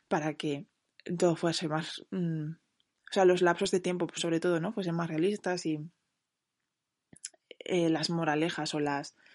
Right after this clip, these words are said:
epifanías de sus personajes no se darían en un lapso de tiempo de hora y media o dos horas o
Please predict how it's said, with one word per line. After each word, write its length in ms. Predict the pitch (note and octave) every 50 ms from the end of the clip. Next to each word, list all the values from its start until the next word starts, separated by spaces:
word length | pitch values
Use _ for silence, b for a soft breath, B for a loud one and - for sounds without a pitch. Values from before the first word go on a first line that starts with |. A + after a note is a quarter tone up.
| B B B B B B -
epifanías 500 | F#3 F3 F3+ F3 - E3 E3+ E3 D#3+ E3
de 60 | E3
sus 160 | D#3+ D#3+ -
personajes 500 | - E3 E3+ E3 D#3+ D#3+ D#3+ F3+ F3+ F3+ B B B B B _ _ _ -
no 380 | - G3 F#3 F3+ F3 D#3+ E3+
se 140 | E3+ - G3
darían 340 | E3+ D3 D#3 F3 E3+ E3 D#3+
en 380 | D#3 D#3 D#3 D3+ C#3+ C#3+ C3+ - - - - _
un 200 | - F#3+ F3+ F3
lapso 220 | D#3+ D3+ D#3+ - F3
de 100 | D#3+ D#3
tiempo 280 | - E3+ E3 - D#3+
de 200 | D3+ D#3 D3+ D3+ D#3
hora 120 | D#3+ D#3
y 60 | D3+ D#3
media 300 | E3 F#3 F#3 E3+ D3+ C#3+
o 40 | D3
dos 180 | D#3 D3+ D#3
horas 300 | F3 F3+ D#3 C#3 C3+ -
o 300 | D#3 D3 D3 D3 C#3+ D3